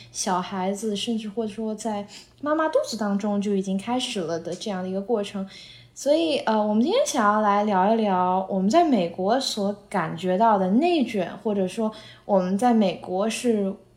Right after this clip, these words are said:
如何一步一步地规划自己的职业，或者说是找到自己想要做的事情的。那么现在大家先来自我介绍一下吧。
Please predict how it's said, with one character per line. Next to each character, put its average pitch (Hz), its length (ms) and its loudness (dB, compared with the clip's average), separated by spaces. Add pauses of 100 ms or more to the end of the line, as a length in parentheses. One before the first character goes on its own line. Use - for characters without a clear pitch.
(100)
如 208 280 -2
何 185 440 0
一 202 160 -6
步 226 200 -2
一 196 140 -2
步 202 220 -8
地 185 120 -4
规 254 200 2
划 262 240 0
自 226 120 -6
己 196 80 -4
的 170 180 -8
职 175 200 -10
业， 196 320 -2
或 190 220 -6
者 190 180 -6
说 196 240 -6
是 196 300 -6 (340)
找 - 160 -8
到 170 120 -4
自 254 80 -8
己 262 100 -6
想 - 220 -6
要 - 80 -10
做 480 180 2
的 262 100 2
事 196 200 -4
情 190 240 -8
的。 - 100 -8 (440)
那 226 160 0
么 220 540 2
现 214 240 -4
在 202 400 0
大 196 160 -4
家 202 220 -4
先 208 140 -4
来 202 100 -2
自 196 140 -4
我 208 120 -2
介 226 160 -2
绍 233 220 0
一 214 40 -2
下 220 160 -4
吧。 208 260 -10